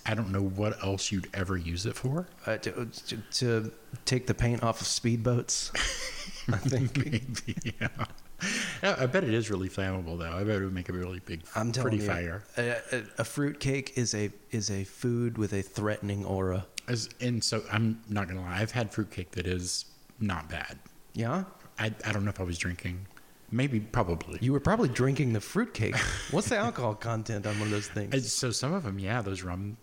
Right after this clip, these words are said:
Speaker 1: like the rum ones.
Speaker 2: They do, they, there's alcoholic fruitcakes?
Speaker 1: There's full-on alcoholic fruitcakes.
Speaker 2: Folks, I may have changed my mind.
Speaker 1: I don't think that you could,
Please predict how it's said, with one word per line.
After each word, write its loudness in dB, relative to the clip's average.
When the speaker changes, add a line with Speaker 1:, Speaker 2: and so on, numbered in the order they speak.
Speaker 1:
like -8
the -6
rum -4
ones. -4
Speaker 2:
They 0
do, 0
they, 2
there's 0
alcoholic 0
fruitcakes? -2
Speaker 1:
There's 0
full-on 0
alcoholic -8
fruitcakes. -12
Speaker 2:
Folks, 0
I 2
may 2
have 0
changed 2
my 4
mind. 2
Speaker 1:
I 2
don't -2
think -2
that -6
you -2
could, -8